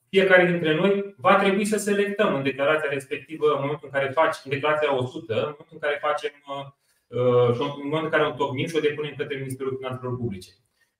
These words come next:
Uh, ce se întâmplă? Sunt anumite categorii de sectoare care, uh, ele vor fi obligate by default să aplice trei la sută, nu neapărat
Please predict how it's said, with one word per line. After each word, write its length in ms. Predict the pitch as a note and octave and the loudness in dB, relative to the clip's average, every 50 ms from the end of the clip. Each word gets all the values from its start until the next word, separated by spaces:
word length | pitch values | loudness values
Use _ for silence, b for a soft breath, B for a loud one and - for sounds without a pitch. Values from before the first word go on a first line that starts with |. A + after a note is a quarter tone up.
| _ _ _ | _ _ _
Uh, 260 | - A3 A2+ A#2 - | -4 -2 0 0 2
ce 100 | - F#3+ | 2 0
se 120 | F#3+ G3 G3+ | 4 4 4
întâmplă? 500 | G3 G3 G#3+ G#3+ G3 - - D3+ - - | 6 6 6 4 4 4 4 2 2 0
Sunt 260 | - - D#3+ E3+ F#3 | -6 -8 -6 0 0
anumite 380 | F#3+ F#3 F#3 F#3 F#3+ F#3+ F#3+ | 2 2 2 0 0 -2 0
categorii 540 | - F3 - E3+ E3 - C#3+ D3+ - - - | 0 0 0 0 -2 2 2 2 2 2 -2
de 380 | C#3+ C#3 C#3 B2+ A#2 A2+ A2+ A2+ | -2 0 2 4 4 4 4 2
sectoare 800 | - D3+ D3 - - - E3+ E3 D3 - G2+ G#2+ - - - _ | 0 0 0 2 2 4 6 6 6 6 4 2 0 0 -4 _
care, 600 | - D3+ D3+ D3 - - G2+ G2+ - - - _ _ _ _ _ _ _ _ | 0 2 4 4 2 0 -2 -6 -6 -8 -8 _ _ _ _ _ _ _ _
uh, 220 | _ - B2 B2+ C#3 | _ -10 -8 -2 -2
ele 140 | D#3+ E3+ E3+ | 2 0 2
vor 180 | - - E3+ - | 2 2 2 2
fi 60 | F#3+ | 0
obligate 400 | F#3 F#3 E3+ E3 F#3 F#3 F#3 F3+ | 0 0 2 4 4 4 4 6
by 180 | F3+ F3 E3+ | 4 4 4
default 360 | E3+ D#3 - G#3 G#3+ G3 G3 - | 2 -2 2 2 4 4 2 0
să 220 | C#3 B2+ A#2 A2+ - | 0 4 4 4 4
aplice 360 | - - - B2 A#2+ A#2+ B2 | 4 0 0 -6 -6 -6 -6
trei 140 | A2+ B2 A#2 | -4 0 2
la 120 | A2 G#2+ | 2 2
sută, 280 | G#2+ - - _ - G#2 | 2 0 -10 _ -10 -8
nu 260 | G#2 A#2 - E3+ F3+ | -6 -4 -4 -4 0
neapărat 640 | F3+ F3 D#3+ - - - A#2+ C3+ C3+ - - - | 2 2 2 0 0 0 2 2 2 2 2 -4